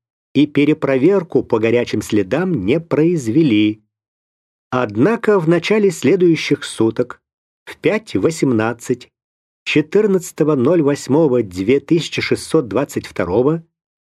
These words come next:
сигнал тревоги поступил от другого спутника в поясе "Угольный дождь". Это был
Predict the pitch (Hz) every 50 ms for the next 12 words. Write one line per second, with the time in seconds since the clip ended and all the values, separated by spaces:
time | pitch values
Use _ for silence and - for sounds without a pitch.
0 | _ _ - - - 123 113 113 117 139 165 180 185 165 - - 160 165 170 156
1 | 170 185 185 170 170 175 170 - 160 - - 175 165 - 190 180 175 - - -
2 | 151 160 160 139 123 113 151 175 185 156 120 139 160 170 175 170 165 175 165 165
3 | - - _ - 131 139 147 147 - 147 143 143 - 151 143 - - - _ -
4 | 113 123 147 165 170 175 175 165 - - 165 170 175 - _ - 120 131 139 131
5 | 131 131 131 127 127 123 104 113 110 92 - - - - - _ _ _ _ _
6 | _ _ _ _ _ _ _ _ _ _ _ _ _ _ _ _ _ _ _ -
7 | 143 160 190 202 - _ _ - - 190 185 165 151 175 190 190 196 190 190 190
8 | 180 170